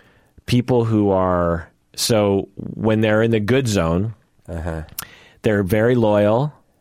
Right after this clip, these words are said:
Speaker 1: which I
Speaker 2: Yeah.
Speaker 1: can see. They're very committed.
Speaker 2: <gasps> Oh, I know s-, I know two people, at least in my
Speaker 1: Yeah.
Speaker 2: head right now.
Speaker 1: I know who you're t-, thinking about.
Speaker 2: And actually, now I think of four people, two of whom you don't know.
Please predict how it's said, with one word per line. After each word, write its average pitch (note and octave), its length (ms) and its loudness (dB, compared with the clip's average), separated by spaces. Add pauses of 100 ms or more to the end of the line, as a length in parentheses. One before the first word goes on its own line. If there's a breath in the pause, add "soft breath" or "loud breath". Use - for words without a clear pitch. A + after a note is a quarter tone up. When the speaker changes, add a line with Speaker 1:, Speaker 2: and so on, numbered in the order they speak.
(380)
Speaker 1:
which F#2+ 300 0
I G2 60 2
Speaker 2:
Yeah. G2 80 0
Speaker 1:
can G#2 140 0
see. F#2+ 380 0
They're G2 100 2
very G2 180 0
committed. A2 640 0
Speaker 2:
<gasps> - 40 -14
Oh, F2 320 -2
I F2+ 140 -2
know F#2+ 140 -2
s-, - 300 -6
I G2+ 100 -4
know F#2+ 180 -2
two B2+ 260 -6
people, A2+ 500 -4
at F#2 140 -8
least F#2+ 340 -8
in F#2 80 -2
my F2+ 80 -2
Speaker 1:
Yeah. D#2+ 100 -2
Speaker 2:
head F2 140 -6
right D#2+ 180 -10
now. E2 140 -8
Speaker 1:
I G#2+ 60 2
know B2 160 0
who A#2 60 2
you're G#2+ 140 0
t-, C3 200 -2
thinking B2 280 -2
about. D#2 320 -4
Speaker 2:
And B2 140 0
actually, B2 380 -4 (200 loud breath)
now C#3 200 0
I C3 100 0
think A#2 320 -2
of G2 100 -6
four F#3 360 -2
people, G#2 320 -4
two D#3 200 0
of A2+ 120 -4
whom A2 160 -2
you G2 160 -4
don't D3 280 0
know. E2+ 260 -8